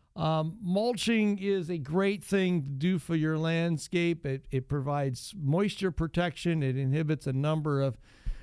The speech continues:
weeds and diseases. It's, um, it's a great way to remove competition, improves biological, um, factors into the soil, but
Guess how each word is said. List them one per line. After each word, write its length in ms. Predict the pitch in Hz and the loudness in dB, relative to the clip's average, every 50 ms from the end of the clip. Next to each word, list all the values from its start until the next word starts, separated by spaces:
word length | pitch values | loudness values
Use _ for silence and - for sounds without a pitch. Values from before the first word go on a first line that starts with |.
| - - | -10 -4
weeds 440 | 180 196 214 226 233 233 180 139 156 | 0 2 2 4 4 2 2 2 2
and 120 | 175 151 | 2 2
diseases. 1040 | 139 147 131 123 143 185 196 196 196 180 160 180 185 180 175 175 156 123 117 131 - - | 2 0 0 0 0 2 2 2 2 2 2 2 2 2 2 0 0 -2 -6 -8 -14 -10
It's, 640 | - 139 139 147 151 151 139 - - - - - 160 | -6 -4 -2 -2 -2 -4 -6 -8 -12 -12 -10 -6 -4
um, 800 | 147 143 139 131 135 135 131 127 131 131 127 123 127 123 131 - - | -2 -2 0 0 0 0 -2 -2 -2 -2 -4 -4 -4 -6 -8 -8 -8
it's 160 | 151 131 - | -10 -6 -4
a 40 | 147 | -6
great 320 | 123 147 196 208 208 214 170 | -2 0 2 2 2 0 0
way 380 | 175 185 190 185 180 175 170 | 0 0 2 2 2 2 0
to 260 | 147 - - 156 151 | 0 -2 -2 0 0
remove 440 | 139 135 139 139 135 143 143 131 - | 2 2 2 4 4 4 2 0 0
competition, 800 | - 147 131 123 - 147 127 - 196 220 208 - - 196 175 156 | -4 -4 -4 -4 -4 -6 -6 -6 -4 -4 -4 -2 0 0 2 2
improves 560 | 147 139 131 117 - 165 170 165 151 117 - - | 2 0 0 -2 -2 -2 0 0 0 -2 -6 -8
biological, 1000 | - 156 147 143 139 135 139 147 151 160 170 156 180 165 - 180 165 156 135 - - - - - - _ _ _ _ _ | -4 -2 -2 0 0 -2 -2 -2 -2 -2 -2 -2 -4 -4 -2 0 0 0 -2 -4 -6 -14 -20 -20 -20 _ _ _ _ _
um, 1000 | - 165 165 147 139 147 147 147 147 147 143 143 143 147 147 147 156 160 - - - _ 233 220 226 208 196 214 220 214 - 208 208 208 - - - - - - - _ - | -8 -4 -2 0 2 2 2 2 0 0 0 -2 -2 -2 -4 -4 -4 -6 -8 -10 -14 _ -18 -16 -14 -16 -16 -16 -18 -20 -20 -20 -20 -20 -20 -20 -20 -20 -20 -20 -20 _ -2
factors 480 | 185 175 170 160 - - 185 170 143 160 | 0 0 0 0 2 2 2 4 4 4
into 220 | 165 156 139 139 | 2 2 2 0
the 120 | 120 120 | 0 0
soil, 640 | 107 - - - 202 196 202 202 196 190 190 170 - - - - _ _ _ _ _ _ | -2 -2 0 0 2 2 2 2 2 0 0 -2 -6 -10 -18 -20 _ _ _ _ _ _
but 600 | - 143 143 185 196 196 196 196 196 190 190 190 | -6 -2 0 0 2 2 2 0 0 0 -2 -6